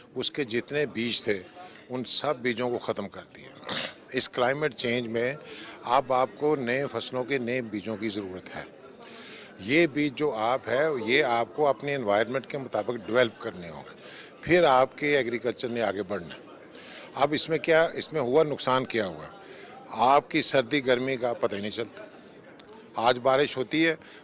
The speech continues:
उस-, उससे पहले मौसम गर्म होता है, बारिश होती तो पता चलती ओले पड़ गए। अच्छा, अब इसमें हमें क्लाइमेट चेंज का जीन डालना होगा, जो, जो इसको, जो इसको ड्राउट में भी कामयाब करे और हीट रेजिस्टेंट भी हो।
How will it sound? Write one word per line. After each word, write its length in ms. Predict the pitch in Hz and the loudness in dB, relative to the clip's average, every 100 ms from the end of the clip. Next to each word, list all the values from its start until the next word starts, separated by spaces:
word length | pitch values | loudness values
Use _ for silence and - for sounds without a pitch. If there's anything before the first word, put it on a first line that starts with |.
| - | -6
उस-, 160 | 127 - - | -4 -4 0
उससे 240 | 196 - 151 | 2 4 2
पहले 260 | 147 151 135 | 2 2 2
मौसम 360 | 123 - 143 | 2 2 2
गर्म 240 | 107 127 175 | 4 4 6
होता 240 | 160 151 | 4 4
है, 100 | 131 | 4
बारिश 280 | 120 127 151 | 4 4 2
होती 220 | 143 139 | 0 0
तो 240 | 131 135 127 - - - | 2 4 2 -2 -16 4
पता 120 | 139 131 | 6 8
चलती 260 | 135 143 | 6 6
ओले 220 | 127 123 120 | 6 6 6
पड़ 180 | 107 | 2
गए। 160 | 85 - - - - - - - - - - - | -2 -12 -16 -18 -20 -18 -18 -18 -16 -16 -16 -8
अच्छा, 200 | 131 - | -6 -4
अब 300 | 127 160 175 - - | 0 2 2 -4 -6
इसमें 340 | 151 - 185 170 | -4 -2 0 0
हमें 200 | 151 175 | 0 0
क्लाइमेट 480 | - 135 147 160 151 | 2 2 4 2 -2
चेंज 260 | 151 151 151 | -2 -2 0
का 120 | 156 | 0
जीन 340 | 104 127 143 - - 113 | 2 0 -2 -6 -12 0
डालना 300 | 117 123 123 | 4 4 4
होगा, 360 | 110 95 104 95 - - - - - - - 120 | 0 -2 -6 -8 -10 -20 -20 -20 -20 -20 -4 2
जो, 240 | 139 143 | 4 4
जो 300 | 107 139 143 | 2 2 2
इसको, 440 | 131 - 143 165 175 - - - - - - | 0 0 0 0 -2 -12 -16 -18 -18 -16 0
जो 300 | 135 160 170 | 4 6 6
इसको 320 | - - 175 | 2 2 0
ड्राउट 400 | 127 117 127 110 | 2 2 2 2
में 100 | 165 | -2
भी 80 | 170 | -2
कामयाब 480 | 170 156 156 170 170 | 0 0 2 0 2
करे 260 | 170 170 175 | 0 0 2
और 160 | 175 | 0
हीट 280 | - 143 147 | 0 -2 0
रेजिस्टेंट 460 | 156 135 - 139 120 | 0 -2 -2 -4 -4
भी 100 | |
हो। 120 | 120 | -4